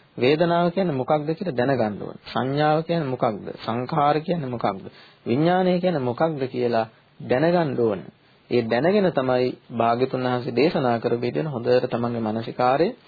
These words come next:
නුවණ පවත්වාගෙන යන්න ඕන. එහෙම හොඳට පංච උපාදානස්කන්ධය පිළිබඳව ඉගෙනගෙන, දැනගෙන, ඒ පංච උපාදානස්කන්ධය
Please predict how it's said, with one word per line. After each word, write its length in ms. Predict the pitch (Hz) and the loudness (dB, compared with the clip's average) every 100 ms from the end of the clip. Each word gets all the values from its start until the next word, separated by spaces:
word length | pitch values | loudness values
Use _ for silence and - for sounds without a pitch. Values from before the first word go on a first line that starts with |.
| - - _ | -20 -20 _
නුවණ 340 | 120 127 147 233 - _ _ _ | -2 0 0 -2 -8 _ _ _
පවත්වාගෙන 580 | 120 117 120 120 117 123 | 0 0 2 2 2 0
යන්න 240 | 143 117 110 | -4 -6 -6
ඕන. 200 | 98 82 82 - | -8 -8 -16 -18
එහෙම 240 | - 127 135 117 - - _ | -12 -6 -2 -2 -4 -20 _
හොඳට 340 | - 113 170 180 | -8 -2 0 2
පංච 280 | 170 156 | 2 0
උපාදානස්කන්ධය 1080 | 147 147 143 135 127 123 - 123 120 120 123 | 0 2 2 4 2 0 -2 -4 0 2 2
පිළිබඳව 460 | 117 120 120 117 117 | 0 -2 -2 -2 0
ඉගෙනගෙන, 540 | 104 127 135 156 175 165 | -2 -2 0 2 0 -2
දැනගෙන, 480 | 113 110 135 175 214 233 - - _ | 0 0 2 0 -2 -4 -12 -20 _
ඒ 140 | 123 143 | 2 2
පංච 260 | 123 147 | 2 2
උපාදානස්කන්ධය 1080 | 185 175 156 139 139 131 131 - 127 123 120 | 2 4 2 4 2 0 -4 -4 -4 0 2